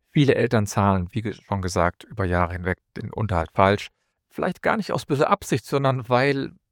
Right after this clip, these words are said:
man sich nie darum gekümmert hat. Das heißt, der Vater hat sich nicht gekümmert, die Mutter hat sich nicht gekümmert, niemand hat sich darum gekümmert. Und das bedeutet natürlich im letztendlich, dass Sie,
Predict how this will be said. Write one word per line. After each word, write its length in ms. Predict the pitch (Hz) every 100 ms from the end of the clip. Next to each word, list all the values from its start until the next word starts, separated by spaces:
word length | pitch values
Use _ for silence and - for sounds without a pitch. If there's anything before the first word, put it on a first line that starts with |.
| _
man 380 | 143 135 143 143
sich 340 | 143 143 - 143
nie 120 | 175
darum 240 | 165 147
gekümmert 360 | 143 - 175 120
hat. 120 | 113
Das 120 | 131
heißt, 220 | 190 175
der 100 | 139
Vater 360 | 123 156 - 160
hat 100 | 156
sich 100 | -
nicht 140 | 151
gekümmert, 360 | - - 143 131
die 60 | 120
Mutter 220 | 151 147
hat 80 | -
sich 100 | -
nicht 120 | -
gekümmert, 380 | 123 147 127 - _ _ _ _
niemand 360 | 135 135 117 98
hat 120 | 104
sich 80 | -
darum 240 | - 101
gekümmert. 420 | 95 - - - - _ _ _ _
Und 100 | -
das 120 | 147
bedeutet 480 | - 135 135 135 113
natürlich 460 | 101 - 107 107 -
im 100 | 98
letztendlich, 680 | 95 - 113 92 98 -
dass 240 | - 95 -
Sie, 280 | 98 95